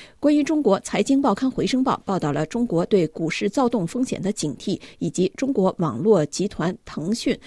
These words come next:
意图扩大其广告业务收益的雄心。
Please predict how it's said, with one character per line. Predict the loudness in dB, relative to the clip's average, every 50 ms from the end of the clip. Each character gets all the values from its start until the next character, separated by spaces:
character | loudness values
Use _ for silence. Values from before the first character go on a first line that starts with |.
| -20 -12 -4
意 | -2 0 0
图 | 2 4 4 4 2 0 _ _
扩 | -14 -6 -2 0 2 2 2
大 | 2 0 0 0 -2
其 | -2 -2 -2 -2
广 | -2 -2 -4 -4 -4 -2 0
告 | 2 2 4
业 | 4 4 4
务 | 4 2
收 | 0 -2 0 2 4
益 | 4 4 2
的 | 0 -4
雄 | -8 -8 -8 -6
心。 | -2 0 -2